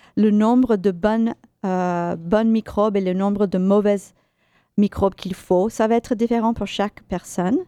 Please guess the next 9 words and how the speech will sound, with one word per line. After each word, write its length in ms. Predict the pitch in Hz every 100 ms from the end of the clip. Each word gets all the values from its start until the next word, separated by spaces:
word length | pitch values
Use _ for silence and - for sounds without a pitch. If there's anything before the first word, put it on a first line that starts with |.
| _ _ _ _ _ _ _ _ _ -
Mais 540 | 247 254 247 240 - _ _ _ _ _
quand, 320 | - 415 480 - _
quand 220 | 339 381
la, 380 | 311 240 226 220 -
le 260 | 226 285
biote 380 | 226 226 208 - -
n'est 280 | 196 202 - _ _ _
plus 260 | - 302 302
équilibré, 720 | 214 - 180 175 180 175 175